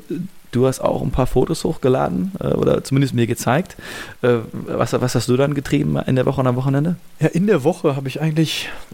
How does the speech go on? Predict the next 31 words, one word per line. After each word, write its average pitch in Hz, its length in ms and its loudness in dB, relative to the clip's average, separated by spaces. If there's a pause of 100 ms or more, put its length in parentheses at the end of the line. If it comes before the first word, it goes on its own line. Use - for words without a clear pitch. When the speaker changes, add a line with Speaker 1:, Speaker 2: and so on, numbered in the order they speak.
Speaker 2:
auch 147 260 0
nur 143 460 4
meine 131 220 0
täglichen 135 600 2 (240)
vier - 320 2
Komma 143 180 -2
fünf 151 280 0
Kilometer 123 600 2
Wanderungen 147 500 2
gemacht. 127 300 0
Das 113 120 0
macht 135 180 -2
mir 123 80 0
echt - 320 -4 (100)
Spaß. - 500 -2
Also 117 180 0
so 117 60 2
fünf 120 260 0
Routen 139 320 0
hatte 113 100 4
ich 101 60 4
Speaker 1:
Mhm. 110 40 0
Speaker 2:
ja 131 60 6
erzählt, 135 320 0
die 127 40 2
ich 120 120 -2
mir 131 80 2
jetzt 120 100 -2
so 131 80 2
vorgenommen 123 480 2
habe, 120 160 2